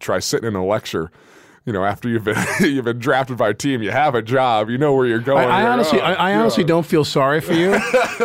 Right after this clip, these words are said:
Speaker 2: 'cause I would, I can't think of anything I'd like more than to go back to Stanford, having been the number one draft in the N F L. So you go back. How long are you back there?
Speaker 1: Back for maybe a couple more months
Speaker 2: to finish that last
Speaker 1: to finish up.
Speaker 2: quarter. And so now, when do you report?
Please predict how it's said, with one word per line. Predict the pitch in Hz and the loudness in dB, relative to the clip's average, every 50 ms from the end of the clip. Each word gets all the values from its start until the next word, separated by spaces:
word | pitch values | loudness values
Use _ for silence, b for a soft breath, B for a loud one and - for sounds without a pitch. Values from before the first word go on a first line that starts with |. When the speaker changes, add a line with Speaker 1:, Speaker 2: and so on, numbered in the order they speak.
| 226 | 0
Speaker 2:
'cause | - 156 139 | 2 2 2
I | 160 185 208 202 | 2 2 2 2
would, | 202 190 160 | 2 2 0
I | 165 190 | 0 0
can't | - - 214 214 | 2 2 2 2
think | 220 208 185 | 2 2 2
of | 190 175 | 2 2
anything | 190 190 185 180 | 2 2 2 2
I'd | 170 165 | 2 2
like | 160 165 165 147 | 2 0 0 0
more | 147 160 175 175 156 | 0 2 2 2 4
than | 143 | 4
to | 135 131 | 2 2
go | 131 135 120 | 2 2 2
back | 120 139 143 151 - | 2 2 0 0 -2
to | - 196 | -4 -6
Stanford, | - - - 165 147 147 147 - 127 | -4 -2 0 0 0 2 0 0 0
having | 120 123 131 | 2 2 2
been | 123 127 123 | 2 2 2
the | 131 | 2
number | 127 135 139 135 | 2 2 2 2
one | 131 131 135 127 | 2 2 2 2
draft | 113 127 127 127 135 - | 2 2 2 2 2 2
in | 123 | 2
the | 127 | 2
N | 127 | 2
F | 120 - 131 - | 2 0 0 0
L. | 196 - - - | -2 -4 -8 -4
So | - 180 | 0 2
you | 170 156 | 2 2
go | 143 165 | 2 2
back. | 156 170 165 165 - | 2 2 0 0 0
How | 156 170 | 0 0
long | 160 165 165 | 2 2 2
are | 160 | 0
you | 151 147 | 2 2
back | 143 131 127 - | 2 0 0 -2
there? | - 87 82 95 - _ _ _ _ - | -2 -4 -4 -6 -10 _ _ _ _ -2
Speaker 1:
Back | 123 123 123 127 123 - | 0 2 2 0 -2 -6
for | - - 127 120 120 120 123 127 127 | -4 0 0 2 4 4 2 2 0
maybe | 131 135 131 131 120 | 0 -2 0 0 -2
a | |
couple | 117 - 156 147 147 156 | 0 0 -2 -2 0 0
more | 143 147 147 | 0 0 0
months | 139 117 110 110 120 - - - - - _ _ _ _ - | 0 0 -2 -2 -4 -8 -12 -14 -16 -18 _ _ _ _ -6
Speaker 2:
to | - | -4
finish | 110 - 123 117 - | -2 0 -2 0 0
that | - 113 95 | -2 -2 0
last | 101 101 98 | 0 0 0
Speaker 1:
to | 110 110 | 0 0
finish | - - 131 131 135 127 - - | 0 -2 0 0 0 -2 0 0
up. | 104 110 104 | 0 0 0
Speaker 2:
quarter. | 90 80 80 - - - 127 | -2 -4 -10 -10 -10 -6 -4
And | 113 120 | -4 -2
so | - - 131 | 0 0 0
now, | 123 123 123 127 - - | 0 0 -2 -6 -10 -6
when | 110 123 131 135 | -2 0 0 2
do | 127 | 2
you | 113 104 | 0 0
report? | 104 92 - - 92 78 - | -2 -4 -6 -8 -8 -10 -10